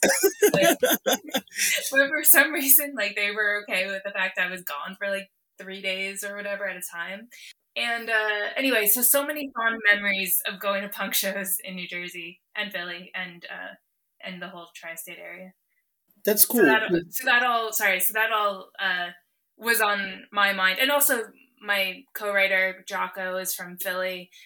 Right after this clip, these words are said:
Speaker 1: So we, it was a, you know, this region. Also, our producer, Heather Buckley, is from Jersey City, and she's, like,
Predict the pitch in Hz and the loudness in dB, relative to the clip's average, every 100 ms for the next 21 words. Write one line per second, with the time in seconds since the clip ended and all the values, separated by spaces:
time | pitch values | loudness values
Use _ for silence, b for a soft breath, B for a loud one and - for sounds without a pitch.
0 | B - 220 - - 214 254 262 - 262 | B -4 -4 -4 -20 -8 -4 -2 -2 -2
1 | 277 269 - - 247 214 185 214 240 196 | 0 -2 -2 -6 -2 -2 -2 2 2 2
2 | 175 202 208 254 277 285 302 _ _ - | -4 -8 -4 -2 -2 -4 -10 _ _ -2
3 | 302 339 262 220 - 214 247 - 196 185 | 0 2 2 -2 -6 -10 -4 -2 0 0
4 | 185 196 208 202 190 190 196 185 180 170 | -2 -8 -6 -6 -4 -4 -4 -10 -10 -14
5 | _ _ - 202 190 - 202 190 185 180 | _ _ -8 -6 -4 -2 -2 -4 -8 -12
6 | - 196 185 180 - 196 175 170 - 196 | -6 -6 -6 -4 -4 -4 -6 -8 -10 -6
7 | - 233 220 196 180 | -6 -6 -6 -6 -6